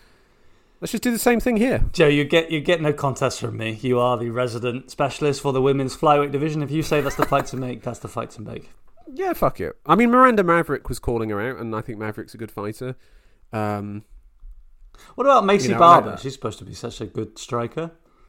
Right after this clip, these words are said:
Speaker 1: Yeah, that'd be an interesting one. I think that could potentially be a bit of a, could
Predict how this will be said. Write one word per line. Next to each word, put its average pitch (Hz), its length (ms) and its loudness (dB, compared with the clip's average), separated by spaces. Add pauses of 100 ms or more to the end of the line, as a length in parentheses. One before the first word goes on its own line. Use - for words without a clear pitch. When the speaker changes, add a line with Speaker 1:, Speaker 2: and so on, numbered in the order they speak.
(460)
Speaker 1:
Yeah, 392 200 0
that'd 117 140 2
be 123 100 -6
an 113 80 -6
interesting 110 440 -10
one. 131 240 -8 (260)
I 127 80 -4
think 196 200 -2
that 135 140 -2
could 127 200 -8 (260)
potentially 135 360 -10
be 101 280 -8
a 95 60 -10
bit 95 160 -10
of 98 80 -18
a, 104 80 -14 (280)
could 123 140 -12